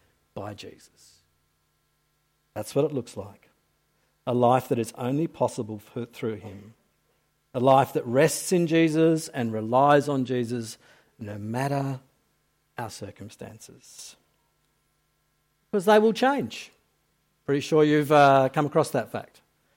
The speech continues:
Circumstances change. How are you going with that? How are changing circumstances, circumstances in your life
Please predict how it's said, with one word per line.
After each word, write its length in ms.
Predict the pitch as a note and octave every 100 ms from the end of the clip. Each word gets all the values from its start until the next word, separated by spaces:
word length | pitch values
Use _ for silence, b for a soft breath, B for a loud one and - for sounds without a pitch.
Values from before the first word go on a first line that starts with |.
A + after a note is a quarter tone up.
| _ _ _ _ -
Circumstances 680 | A#2+ C3 - C3 B2+ D3+ -
change. 640 | - E3 G#3+ A#2 - _ _ _ _ _
How 120 | - C#3
are 40 |
you 120 | E3
going 260 | F3 A3+ B3+
with 100 | C3
that? 300 | G#2+ - - _ _ _ _ _ _ _ _ _ _ _ _ _ C#3
How 140 | D3
are 80 | F3+
changing 460 | F3+ F3 F3 G3+
circumstances, 920 | E3+ - D#3+ D#3+ D3 - D3 D#3 D3+ E3 -
circumstances 1000 | - - - D#3 D#3+ C#3 D#3 D3 D3+ D#3
in 180 | F3 F#3+
your 200 | G#3+ A3
life 360 | D#3+ B2+ E3+